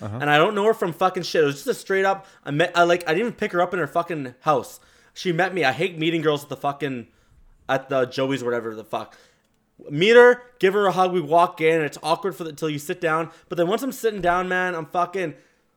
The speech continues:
Speaker 2: like, I'm crossed legs, fucking drink in my one hand.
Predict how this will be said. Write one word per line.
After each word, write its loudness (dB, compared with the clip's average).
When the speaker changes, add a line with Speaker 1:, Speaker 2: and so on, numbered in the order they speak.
Speaker 2:
like, -12
I'm -10
crossed -2
legs, -4
fucking -4
drink -6
in -8
my -8
one -8
hand. -10